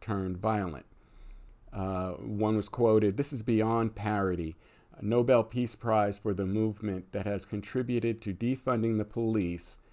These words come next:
uh, led t-, leading to an unprecedented murder spike in twenty twenty, riots causing two billion plus in damages,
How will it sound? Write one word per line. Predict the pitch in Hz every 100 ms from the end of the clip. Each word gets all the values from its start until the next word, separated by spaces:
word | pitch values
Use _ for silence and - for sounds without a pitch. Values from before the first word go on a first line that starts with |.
| _ - _ -
uh, | 104 95 -
led | 98 110 107 104
t-, | - -
leading | 120 117 127 120
to | 123 104
an | 95 -
unprecedented | 117 117 - 139 135 131 117 107 110 104
murder | 101 113 117 110
spike | 104 - 98 92 90 -
in | 92
twenty | - 117 110
twenty, | 107 - 107 90 87 - - _ _
riots | 98 107 127 131 -
causing | - 110 104 104
two | 101 135 131
billion | 123 117 113 104
plus | 120 110 107
in | 107
damages, | 101 104 104 98 90 95 90